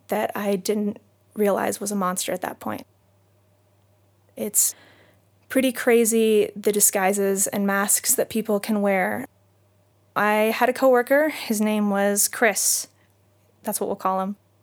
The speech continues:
He was a little bit older than me, but had been in the community, like, since he was a kid, been on the climbing teams. He worked at the gyms. He built home walls for members,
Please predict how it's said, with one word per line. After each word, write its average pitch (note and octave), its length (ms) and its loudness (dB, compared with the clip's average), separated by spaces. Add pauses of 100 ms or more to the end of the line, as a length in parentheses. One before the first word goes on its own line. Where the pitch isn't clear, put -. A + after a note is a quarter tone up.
He A#3 120 2
was A#3 120 2
a B3+ 60 4
little D4+ 180 2
bit C#4+ 140 2
older A#3 240 2
than A3 160 -2
me, G#3 160 0
but G#3 160 -2
had G3+ 140 -4
been G3+ 120 -2
in G3 100 -4
the G3+ 60 -6
community, G3 720 -4
like, - 140 -6
since C#4+ 320 2
he D4+ 60 -2
was C4+ 120 -2
a A#3 60 2
kid, A#3 500 0
been G#3+ 140 -2
on G3+ 80 -2
the G3 80 -2
climbing G#3 400 -2
teams. G3+ 600 -2
He G3 540 -6 (720)
worked E4 220 4
at E4 120 0
the D#4 80 0
gyms. C#4 540 4
He A#3 220 2
built G#3 480 2 (300)
home C4+ 240 6
walls A#3+ 400 4
for G#3+ 160 -2
members, G#3+ 800 2